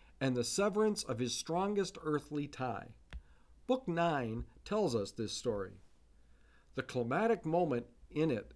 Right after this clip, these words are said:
is, of course, the vision at Ostia, where mother and son are uplifted in an ecstasy that parallels, but also differs significantly from,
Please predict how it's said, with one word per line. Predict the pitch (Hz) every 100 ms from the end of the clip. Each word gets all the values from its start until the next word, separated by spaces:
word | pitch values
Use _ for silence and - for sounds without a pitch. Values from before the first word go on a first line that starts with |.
| -
is, | 156 143 107 101
of | - 113
course, | - 123 110 107 - - -
the | 117
vision | 127 185 185 202 175
at | -
Ostia, | 165 165 - 120 104 104 -
where | 123 120
mother | 151 196 214
and | 165 143
son | - 175 180
are | 151 127
uplifted | 120 - 170 196 208 185
in | - 120
an | 120
ecstasy | 170 175 - 180 - 170
that | 135 131
parallels, | - 220 202 135 110 104 120 - - - - 156
but | 202
also | 226 220 180
differs | 139 220 220 185 160
significantly | - 143 190 202 165 165 151 135
from, | - 208 160 110 113